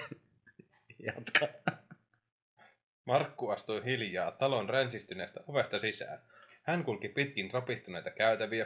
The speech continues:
Speaker 2: joiden seinillä roikkui repaleisia tapetteja. Jokainen askel tuntui kantautuvan kauas pimeään yöhön. Yhtäkkiä hän kuuli raapivaa ääntä yläkerrasta. Hän kiipesi varovasti portaita ylemmäs.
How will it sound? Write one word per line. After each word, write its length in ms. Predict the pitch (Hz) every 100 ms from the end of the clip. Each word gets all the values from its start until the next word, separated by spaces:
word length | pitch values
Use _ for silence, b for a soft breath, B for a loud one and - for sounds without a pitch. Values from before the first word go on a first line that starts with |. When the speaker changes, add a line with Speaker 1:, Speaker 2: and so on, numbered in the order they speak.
| -
Speaker 2:
joiden 320 | - 123 135 147
seinillä 440 | 131 123 101 98
roikkui 420 | 98 85 - 90
repaleisia 560 | 120 127 131 104 98 95
tapetteja. 580 | - - 95 - 98 - _ _ b b b b -
Jokainen 500 | 165 208 127 104 113
askel 360 | 131 - 98
tuntui 380 | 92 107 101 101
kantautuvan 640 | 101 120 104 92 - 82
kauas 360 | - 143 143 113
pimeään 520 | - 107 98 87 85
yöhön. 360 | 107 95 - - _ _ _ _ _ _ _
Yhtäkkiä 600 | 202 202 113 - 101 92
hän 200 | 107 104
kuuli 260 | 95 95 110
raapivaa 560 | 160 165 131 101 101
ääntä 280 | 110 110 101
yläkerrasta. 680 | 107 120 95 95 98 - - _ _ _ _ _ _ _
Hän 220 | 107 98
kiipesi 400 | 120 123 - 95
varovasti 420 | 123 120 101 -
portaita 540 | - 117 123 107 98
ylemmäs. 480 | 95 104 85 - -